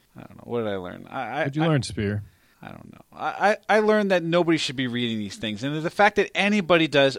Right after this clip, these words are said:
Speaker 1: only continues to perpetuate why any of these fucktards are popular in the first place. And that there's no fucking way that Justin Bieber should have a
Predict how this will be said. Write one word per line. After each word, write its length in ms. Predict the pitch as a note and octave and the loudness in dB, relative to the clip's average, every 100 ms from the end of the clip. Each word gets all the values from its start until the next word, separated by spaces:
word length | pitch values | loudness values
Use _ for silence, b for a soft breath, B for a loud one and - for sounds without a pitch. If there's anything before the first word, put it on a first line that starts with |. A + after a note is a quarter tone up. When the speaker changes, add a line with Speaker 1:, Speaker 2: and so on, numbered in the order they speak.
| - | -4
Speaker 1:
only 260 | D#3 D#3+ | -2 -2
continues 480 | D3+ D3+ D3+ C#3 C3 | -4 -4 -4 -2 -4
to 120 | - | -4
perpetuate 720 | B2 B2 - C3 - A#2+ A#2 B2 | -6 -6 -4 -4 -4 -4 -4 -4
why 500 | A#2 A#2 A#2+ C3 C3+ | -4 0 0 2 -2
any 320 | - C3 C3+ | -2 -4 -2
of 60 | A#2+ | -4
these 200 | A2+ - _ - | -6 -8 _ 0
fucktards 680 | - - - A#2 A2+ G#2+ | 0 -2 0 2 2 0
are 80 | G#2 | -8
popular 580 | - - A#2 C3 A2+ G#2+ | -6 -2 -2 -2 -4 -4
in 80 | G#2 | -6
the 40 | |
first 340 | - - G#2+ - | -8 -8 -8 -8
place. 220 | G#2 - | -10 -4
And 60 | E3+ | -2
that 180 | F#3+ - | -2 2
there's 200 | A3+ E3 | 2 4
no 360 | F#3+ A3 C#4 D4 _ | 6 8 8 4 _
fucking 580 | - - A3 G#3 F#3+ D#3 | -12 0 0 0 -4 0
way 360 | D3+ B2 A2+ | 2 2 0
that 200 | A2 A#2+ | -6 -8
Justin 400 | A#2 D#3+ - D3 | -2 -2 -2 -6
Bieber 420 | A2+ C3 A#2+ A2 G2 | -4 -4 -4 -4 -4
should 180 | - A2+ | -6 -8
have 440 | - A#2 A2+ G#2+ - | -4 -4 -4 -6 -12
a 120 | B2 | -12